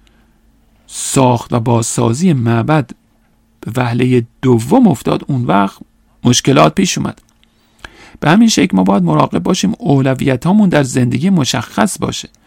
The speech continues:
و جابجا نشه. من به عنوان یک مسیحی جوان، یکی از کشفیاتی که کردم وقتی که در کلیسای دیگه‌ای بودم،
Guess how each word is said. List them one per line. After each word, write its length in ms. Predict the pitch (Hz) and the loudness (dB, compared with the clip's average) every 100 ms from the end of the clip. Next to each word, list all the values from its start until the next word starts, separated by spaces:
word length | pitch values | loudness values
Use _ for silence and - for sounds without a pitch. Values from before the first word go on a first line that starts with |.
| _ - | _ -8
و 80 | |
جابجا 460 | 120 131 120 123 180 | 0 0 2 2 2
نشه. 320 | 202 196 - - _ _ _ - - _ _ _ _ - | 2 0 -4 -10 _ _ _ -20 -20 _ _ _ _ -4
من 120 | 151 | -2
به 40 | 147 | 0
عنوان 240 | 147 160 | 0 0
یک 200 | 156 156 | -2 -2
مسیحی 300 | 135 - 156 | -4 -2 -2
جوان، 380 | 143 127 160 180 | 0 0 2 2
یکی 180 | 170 160 | 2 -2
از 140 | 156 | -2
کشفیاتی 580 | - 143 - 143 170 - | -2 -4 0 0 0 -2
که 160 | - 139 | -4 -4
کردم 680 | - 117 117 143 180 175 | -2 -4 -2 0 0 0
وقتی 240 | - - 156 | -2 -4 -6
که 100 | 147 | -2
در 200 | 135 - - | -2 -4 -6
کلیسای 420 | - 131 127 180 | -4 -4 0 0
دیگه‌ای 320 | 151 127 196 214 | 0 2 2 2
بودم، 400 | 135 123 147 | 0 -2 -6